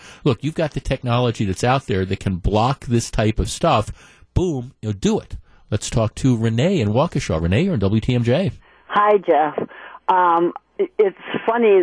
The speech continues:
Speaker 2: the gentleman that you just talked to, the weird thing happened to me last night. I got, I came home and there was a message on my phone and it said, um, "You keep calling this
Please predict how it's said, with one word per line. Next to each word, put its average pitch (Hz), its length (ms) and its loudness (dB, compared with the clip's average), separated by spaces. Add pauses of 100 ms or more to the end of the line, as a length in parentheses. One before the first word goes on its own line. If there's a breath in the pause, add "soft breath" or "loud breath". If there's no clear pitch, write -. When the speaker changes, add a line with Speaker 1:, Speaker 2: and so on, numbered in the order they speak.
Speaker 2:
the 190 280 0
gentleman 190 600 2
that 175 200 2
you 170 140 -2
just 165 220 0 (180)
talked 208 320 -2
to, 156 260 4 (460 loud breath)
the 190 160 0
weird 208 340 2
thing 208 200 0
happened 202 420 0
to 185 60 -8
me 214 220 2
last 156 380 0
night. 143 240 2
I 143 140 4
got, 180 360 2 (120)
I 160 140 4
came 196 240 0
home 208 500 4 (220)
and 170 520 2
there 180 120 2
was 165 160 2
a 190 40 0
message 185 480 0
on 156 80 0
my 151 140 0 (100)
phone 156 380 0 (600 loud breath)
and 165 320 2
it 165 160 2 (120)
said, 160 600 2 (120)
um, 156 680 2 (160)
"You 196 200 0
keep - 280 -2
calling 196 480 2
this 160 160 2